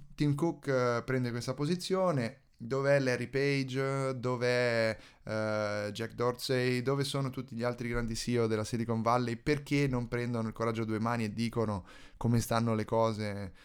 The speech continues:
eh, anche loro? Questa, insomma, è una domanda che rimane un po' così sospesa. Eh, le responsabilità di queste persone sono anche responsabilità politica a questo punto. Eh, Tim Cook la responsabilità se la prende, se l'è presa,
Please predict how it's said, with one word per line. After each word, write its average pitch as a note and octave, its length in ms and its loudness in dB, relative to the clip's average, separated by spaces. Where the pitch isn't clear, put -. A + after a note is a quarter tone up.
eh, E2+ 560 -6
anche G#2 300 -4
loro? C3 500 2
Questa, C#3+ 340 -2
insomma, A2 380 -2
è - 20 -2
una B2 140 0
domanda B2 540 0
che G#2+ 340 -6
rimane A2+ 420 -2
un A2 80 -4
po' A#2 120 -2
così A2 260 -2
sospesa. A2+ 760 -2
Eh, G#2+ 80 -10
le A2 140 -4
responsabilità A2+ 640 -2
di A#2 80 0
queste A2+ 240 -4
persone A2+ 640 -2
sono B2 400 0
anche A#2+ 220 -2
responsabilità A2 640 -6
politica A2 500 -4
a - 20 -8
questo G#2 280 -8
punto. G#2 480 -6
Eh, G2+ 200 -8
Tim B2 160 -4
Cook A#2 580 -4
la G#2+ 120 -4
responsabilità A2 600 -6
se - 120 -8
la A2 80 -4
prende, A2 340 -2
se A#2 140 -6
l'è C#3+ 100 0
presa, C3 640 2